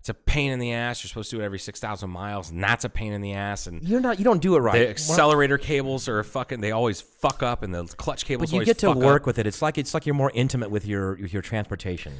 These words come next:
Speaker 1: Yes, but I'm telling you right now, if my father has a fix for something because he broke it so many goddamn times,
Speaker 2: <clears throat> Yes.
Speaker 1: it, it's, it's bad. Like his, his fix, 'cause he had a seventy-three Super Beetle.
Speaker 2: Like a factory approved fix or something
Speaker 1: It's, it's not a
Speaker 2: eventually?
Speaker 1: fa-, it was a
Speaker 2: <laughs>
Speaker 1: Feller's factory approved fix.
Speaker 2: Okay.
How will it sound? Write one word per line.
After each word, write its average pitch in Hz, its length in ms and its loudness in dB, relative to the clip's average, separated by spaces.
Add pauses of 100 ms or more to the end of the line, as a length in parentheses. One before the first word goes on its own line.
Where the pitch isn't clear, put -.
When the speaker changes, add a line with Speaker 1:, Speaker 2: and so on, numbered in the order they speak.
(140)
Speaker 1:
Yes, 117 320 6
but 120 160 -2
I'm 117 120 0
telling 131 280 -2
you 110 80 -4
right 110 160 -4
now, 110 220 -2
if 98 120 -8
my 104 120 -2
father 120 420 -2
has 104 260 -4
a 82 80 -6
fix - 600 -8
for - 180 -10
something 117 560 -6 (540)
because 87 260 -4
he 87 140 -4
broke 92 320 0
it 101 80 -8
so 95 260 -2
many 101 160 -4
goddamn 92 480 -4
times, 95 460 -6 (160)
Speaker 2:
<clears throat> 87 160 -18
Yes. 85 280 -14 (760)
Speaker 1:
it, 117 240 -2
it's, - 300 -8
it's - 180 -8
bad. 104 500 0
Like 90 140 -6
his, 110 260 -4
his 113 240 -2
fix, - 340 -10
'cause 113 40 -10
he 107 80 -6
had 107 100 -6
a 92 40 -6
seventy-three 104 520 -8
Super 90 280 -10
Beetle. 76 320 -10
Speaker 2:
Like 113 100 0
a 120 60 0
factory 127 320 4
approved 131 300 4
fix 139 280 0
or 156 80 6
something - 180 0
Speaker 1:
It's, - 120 -2
it's 151 160 2
not 160 100 4
a 139 60 6
Speaker 2:
eventually? 143 280 0
Speaker 1:
fa-, 131 60 -4
it 127 40 0
was 127 160 2
a 113 100 0
Speaker 2:
<laughs> - 100 -2
Speaker 1:
Feller's 123 320 2
factory 101 420 -4
approved 90 320 -6
fix. 80 380 -8
Speaker 2:
Okay. 80 300 -8